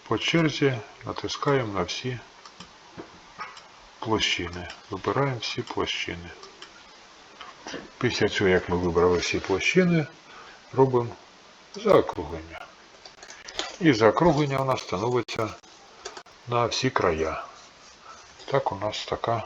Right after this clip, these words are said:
стала фігурка. Ми її можемо трошки покрутити, подивитися, як вона виглядає. Отакий має приємний вигляд.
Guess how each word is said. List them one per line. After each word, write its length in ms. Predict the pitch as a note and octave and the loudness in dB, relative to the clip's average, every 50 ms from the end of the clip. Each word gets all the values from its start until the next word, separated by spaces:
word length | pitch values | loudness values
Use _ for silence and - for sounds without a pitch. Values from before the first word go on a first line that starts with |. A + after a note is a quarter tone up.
| - - | -8 -8
стала 440 | - - - - - G#2 G2+ G#2 G2 | -10 -10 -6 -2 0 0 0 0 -2
фігурка. 600 | - - F2 D#2 D#2 D#2+ - - - - - - - - - F#3+ - - - - - - - - - - - - - - - - - - - - - - - - | -4 -6 -6 -4 -4 -6 -8 -8 -10 -12 -12 -14 -18 -20 -20 -20 -20 -20 -20 -20 -20 -20 -20 -20 -20 -20 -20 -20 -20 -20 -20 -20 -20 -20 -20 -20 -20 -20 -14 -8
Ми 140 | D3 C3 A2+ | -6 -4 -2
її 140 | G2+ G2+ G2 | -2 -2 -4
можемо 320 | F#2+ F2+ F2 E2 F2 E2 E2 | -4 -6 -6 -6 -8 -8 -10
трошки 360 | - - F#2+ - - - - | -8 -8 -8 -6 -6 -8 -6
покрутити, 800 | - - G#2+ - - C3 C#3 - - F#3 F3 - - E3 D#3 C3 - - - - | -4 -4 -2 0 0 -2 0 0 0 0 0 2 2 2 2 2 0 -6 -6 -2
подивитися, 680 | - G#2 F2+ F#2+ F#2+ F#2+ F#2 - - F#2 - - - | -2 0 2 2 0 0 -2 -4 -4 -6 -4 -2 -2
як 140 | F#2+ - - | -2 -2 -2
вона 180 | F#2+ F2+ F#2 F#2 | -4 -2 -2 -4
виглядає. 760 | F#2 A2 A2 F#2 A#2+ C#3 C#3+ D#3 F3 F3+ F3 E3 D3+ C#3+ - - - - - - - - - - - - - - - - - - - - - - - - - - - - - - | -4 -4 -6 -2 0 0 2 6 6 6 6 6 2 -2 -4 -8 -16 -20 -20 -20 -20 -20 -20 -20 -20 -20 -20 -20 -20 -20 -20 -20 -20 -20 -20 -20 -20 -20 -20 -20 -20 -20 -18 -14
Отакий 380 | - - - F2+ - - G2 F#2 | -10 -10 -8 -8 -6 -8 -8 -6
має 280 | F#2 F#2 E2+ E2+ F2 | -4 -4 -4 -4 -4
приємний 580 | E2+ - - - F#2 F2 F2+ F2+ E2+ F2 F2+ G2+ | -6 -6 -6 -6 -4 -4 -4 -6 -6 -6 -6 -6
вигляд. 580 | B2+ D3 E3 E3+ C#3 - - C#3 C3 - - | -4 0 0 0 0 0 -4 -10 -10 -10 -14